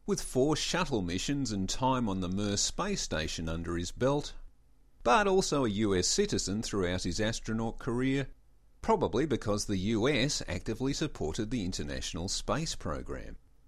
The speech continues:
S T S one fourteen ended up being a bit of a nail-biter mission when an unexpected repair of the orbiter's heat shield was required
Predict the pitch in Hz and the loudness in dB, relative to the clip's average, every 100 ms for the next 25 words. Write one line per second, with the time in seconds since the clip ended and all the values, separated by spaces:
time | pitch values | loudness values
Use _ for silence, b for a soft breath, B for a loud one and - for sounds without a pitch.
0 | - - - - - 127 123 - 120 101 | -20 -20 -20 -20 -2 2 2 4 2 4
1 | 98 110 113 104 - 98 95 196 220 127 | 2 0 0 0 0 0 2 0 2 2
2 | 156 139 120 139 117 101 98 101 98 90 | 0 -2 0 2 4 2 2 0 0 0
3 | 80 95 85 82 107 185 175 92 85 78 | 0 0 0 0 2 4 2 2 2 0
4 | 80 82 82 104 - 123 131 - - - | 0 -2 -2 -2 0 -2 -2 -8 -20 -10
5 | - 160 127 - 156 156 - - 120 120 | 2 2 4 4 2 2 -2 0 0 0
6 | 107 107 - 117 110 107 - 101 - 113 | 0 0 2 2 4 2 0 -2 0 0
7 | 117 - 95 82 - 175 214 - 117 80 | 0 -2 -2 -4 -2 -2 -2 -2 0 0
8 | 78 87 85 82 78 - 117 131 139 | 0 -4 -6 -6 -6 -4 -2 0 0